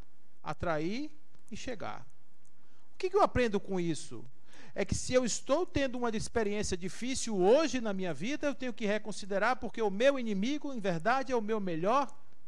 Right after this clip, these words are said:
amigo. Sabe por quê? É a única pessoa que pensa em mim o tempo todo. E ele fica imaginando uma forma de me derrubar.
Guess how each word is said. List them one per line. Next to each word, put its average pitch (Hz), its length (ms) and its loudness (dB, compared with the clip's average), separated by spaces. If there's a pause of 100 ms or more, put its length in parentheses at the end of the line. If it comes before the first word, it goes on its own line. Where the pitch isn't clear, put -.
(100)
amigo. 139 600 -4 (1120)
Sabe 185 140 -2
por - 100 0
quê? 285 200 0 (1080)
É - 60 -4
a 165 60 0
única 220 280 -2
pessoa 190 320 -2
que 185 100 -2
pensa 190 360 -2
em 156 60 -2
mim 185 220 -2 (680)
o 170 60 -2
tempo 185 240 0
todo. - 280 -4 (2750)
E 208 120 0
ele 240 160 6
fica 330 400 2
imaginando 269 880 2
uma 220 260 2
forma 311 760 6 (600)
de 254 100 0
me 233 120 0
derrubar. 190 460 0